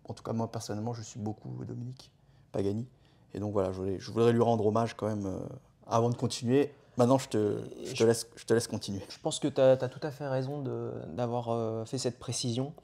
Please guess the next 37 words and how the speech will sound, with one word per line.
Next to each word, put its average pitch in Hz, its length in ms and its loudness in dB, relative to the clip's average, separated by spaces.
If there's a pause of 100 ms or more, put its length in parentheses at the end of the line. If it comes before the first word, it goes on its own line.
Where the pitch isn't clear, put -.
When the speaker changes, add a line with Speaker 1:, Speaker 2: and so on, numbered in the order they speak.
(340)
Speaker 2:
Euh, 123 380 2
ça 156 160 -2
tombe 156 180 -6
pas 139 120 0
du 127 100 0
ciel. 139 460 -4 (240)
Et, 135 300 0
euh, 123 320 2
voilà, 120 340 0
on, 113 400 -6 (560)
on 143 440 2
travaille 147 340 6
les 135 100 2
sujets 139 720 0
et 120 60 2
en 127 200 2
même 127 200 0
temps, 147 140 -4
on 147 40 -2
est 131 140 -2
toujours 135 300 -2
influencé 123 540 -4
par, 123 180 -6
Speaker 1:
Voilà, 107 220 4
Speaker 2:
euh, 107 240 -4
Speaker 1:
ouais. 107 140 -2 (160)
Speaker 2:
par 117 160 0
un 113 100 -2
certain 120 300 -6
nombre 120 280 -4
de, 117 140 -4 (240)
de 127 140 -4
personnes. 113 340 -10 (880)
Donc, 175 400 2
euh, 160 280 2
que 233 160 -2
dit, 220 360 -2